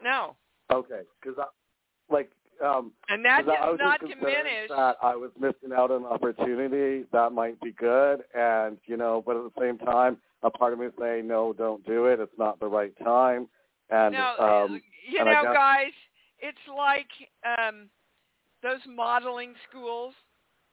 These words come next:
Speaker 1: and they say, "Oh, you know, bring your kids. We'll, we'll make them, you know, famous models."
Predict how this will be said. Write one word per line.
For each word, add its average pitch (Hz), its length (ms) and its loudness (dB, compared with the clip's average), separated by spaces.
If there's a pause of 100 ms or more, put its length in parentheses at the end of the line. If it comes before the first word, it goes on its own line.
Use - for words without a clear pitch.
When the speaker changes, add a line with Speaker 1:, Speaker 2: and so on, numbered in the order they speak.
(480)
Speaker 1:
and 226 140 -8
they 226 140 -8
say, 226 200 -6
"Oh, 262 500 0 (100)
you 240 180 -10
know, 220 120 -6
bring 240 300 -6
your 247 140 -10
kids. 240 320 -6 (100)
We'll, 220 300 -6
we'll 214 260 -6
make 214 360 -2
them, 190 480 -6
you 208 200 -8
know, 175 240 -4
famous 214 440 -2
models." 196 540 0